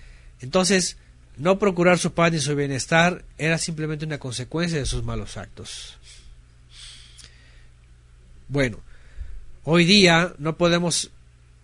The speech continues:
no podemos ni siquiera imaginar cómo un creyente no va a procurar la paz ni el bienestar de alguien. Fíjense nada más qué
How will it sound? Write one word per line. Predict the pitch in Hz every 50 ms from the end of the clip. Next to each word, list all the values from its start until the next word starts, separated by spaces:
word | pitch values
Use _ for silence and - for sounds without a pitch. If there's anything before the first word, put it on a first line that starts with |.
| - - -
no | 139 165 175
podemos | 170 202 190 190 190 190 190 175
ni | 160
siquiera | 131 143 139 - - 170 175 175
imaginar | 165 151 151 143 123 - - 127 123 147 165 196 233 - - - - - _ - - - - - - - - - - - - - - -
cómo | - 170 170 185 185
un | 175
creyente | - 156 147 139 139 151 175 185 180 - - 240 269 285 - - - - - - - - -
no | 147 165 175
va | 190 190
a | 175
procurar | - 156 147 - - 143 147 156 160 160
la | 151 135 113 -
paz | 160 165 185 202 202 - - - - - -
ni | 135 135 139
el | 135 123
bienestar | 127 127 123 123 113 - - 151 151 151
de | 135 131
alguien. | 123 117 117 110 104 101 - - - - - - - - - - - - - - - - - - - - - - - - - -
Fíjense | - - 175 196 208 240 220 214 208 180
nada | 180 180 175 170
más | 165 175 175 185 185 - - - - - -
qué | - 160 165 170 180 185 -